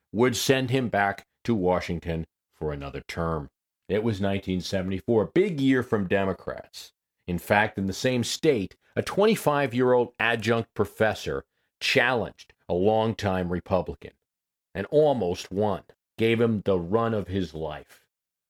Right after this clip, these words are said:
Bill Clinton didn't win, but Mills was returned to Congress. He wouldn't run again in nineteen seventy-six and would, in fact, get treatment for his alcoholism.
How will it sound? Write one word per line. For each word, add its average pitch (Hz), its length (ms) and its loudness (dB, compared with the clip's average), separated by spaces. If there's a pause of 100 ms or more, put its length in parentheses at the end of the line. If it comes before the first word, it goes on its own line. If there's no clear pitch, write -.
(240)
Bill 165 220 4
Clinton 131 400 0
didn't 117 300 2
win, 69 300 -6 (280)
but 196 160 4
Mills 143 380 4
was 117 160 -2
returned 98 500 0
to 85 100 -4
Congress. 73 680 -8 (180)
He 160 80 4
wouldn't 180 300 4
run 113 180 2
again 85 360 -4 (180)
in 95 160 0
nineteen 85 420 -2
seventy-six 76 920 -6 (200)
and 147 240 0
would, 110 160 4
in 87 140 -2
fact, 71 480 -8 (320)
get 85 180 -4
treatment 90 460 -4
for 76 180 -8
his 73 120 -6
alcoholism. 69 760 -8